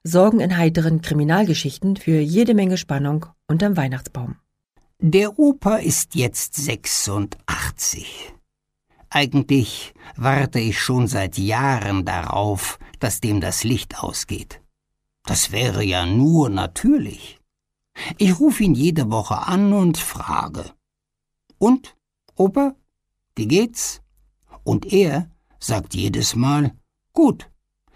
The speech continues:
Speaker 2: ich hab so meinen Spaß."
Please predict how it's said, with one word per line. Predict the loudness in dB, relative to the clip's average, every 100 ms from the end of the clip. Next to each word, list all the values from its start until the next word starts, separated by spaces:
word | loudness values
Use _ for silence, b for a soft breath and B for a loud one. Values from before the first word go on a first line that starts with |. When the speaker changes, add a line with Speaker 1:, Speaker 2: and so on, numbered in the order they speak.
| b b 0
Speaker 2:
ich | 2 2 0
hab | 0 0 0
so | 0 2 4
meinen | 2 2 2 2 0
Spaß." | -4 -6 -6 -6 -8 -10